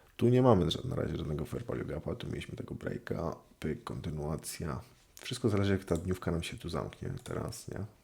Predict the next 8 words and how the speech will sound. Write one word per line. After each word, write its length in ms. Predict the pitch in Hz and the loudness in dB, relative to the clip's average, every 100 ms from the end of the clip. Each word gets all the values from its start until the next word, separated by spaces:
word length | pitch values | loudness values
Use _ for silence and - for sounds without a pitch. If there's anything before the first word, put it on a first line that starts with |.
| _ - - | _ -20 -8
Nie, 80 | - | -6
tu 160 | - - | -6 -8
się 140 | - | -8
zamknęła 300 | - - - | -8 -6 -6
poniżej, 420 | - 80 82 - | -6 -6 -6 -6
okej, 300 | - - - - - - | -6 -4 -6 -6 -16 -14
to 60 | |
cacy. 340 | - - - | -10 -8 -8